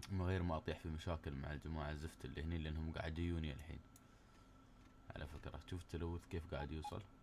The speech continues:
هو بيهجمون، كل حد له تلوث يهجم علي، أو ممكن إن أمتد هني حق الفحم وربع، لأن لازم بمتد هني حق الفحم وبترول.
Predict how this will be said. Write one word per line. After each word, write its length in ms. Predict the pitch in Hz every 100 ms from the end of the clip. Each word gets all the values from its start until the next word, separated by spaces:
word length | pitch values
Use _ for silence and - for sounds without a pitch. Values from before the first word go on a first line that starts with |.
| - - - - - - - - - - - - -
هو 40 |
بيهجمون، 600 | 90 92 92 107 120 107 104 - -
كل 140 | 101
حد 220 | 98 95
له 200 | 104 98
تلوث 420 | 90 95 107 92 87
يهجم 280 | 80 76
علي، 220 | 69 - - - - - - - -
أو 80 | 92
ممكن 340 | 113 120 117
إن 140 | 95
أمتد 400 | 87 85 107 90
هني 220 | 90 95 85
حق 220 | 85 78
الفحم 400 | 80 - 95 80
وربع، 260 | 78 71
لأن 240 | 76 87 104
لازم 220 | 131 104
بمتد 300 | 85 - -
هني 180 | 76 73
حق 160 | 76
الفحم 300 | - - - - - - - - - - - -
وبترول. 420 | 90 92 - 69